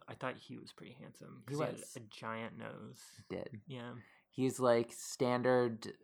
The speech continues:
Speaker 2: uh, Canadian hockey bro number five.
Speaker 1: Yeah,
Speaker 2: Something like that.
Speaker 1: definitely. Not the main one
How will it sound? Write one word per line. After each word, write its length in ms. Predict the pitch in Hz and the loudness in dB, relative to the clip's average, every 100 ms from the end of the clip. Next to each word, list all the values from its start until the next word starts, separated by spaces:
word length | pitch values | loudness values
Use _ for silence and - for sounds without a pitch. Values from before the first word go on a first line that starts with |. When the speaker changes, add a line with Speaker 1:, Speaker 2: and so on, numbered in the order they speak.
| - | 0
Speaker 2:
uh, 280 | 107 107 98 104 | 6 8 6 2
Canadian 460 | - 113 110 113 | -2 2 4 4
hockey 380 | 107 104 104 107 | 4 4 4 2
bro 460 | - 104 107 110 107 | 0 0 2 0 -2
number 340 | 107 101 95 101 | -4 -4 -2 -4
five. 300 | - - - | 0 4 4
Speaker 1:
Yeah, 640 | 117 117 110 104 98 - | 4 4 6 6 6 4
Speaker 2:
Something 300 | 107 107 104 | 2 2 0
like 220 | - - | -2 -4
that. 240 | - - - | -6 -6 -4
Speaker 1:
definitely. 480 | 127 - 117 113 117 | -4 -4 -10 -10 0
Not 260 | 123 143 | 2 2
the 60 | 156 | 2
main 340 | 151 143 135 110 | 2 2 0 -4
one 340 | 101 92 | -8 -10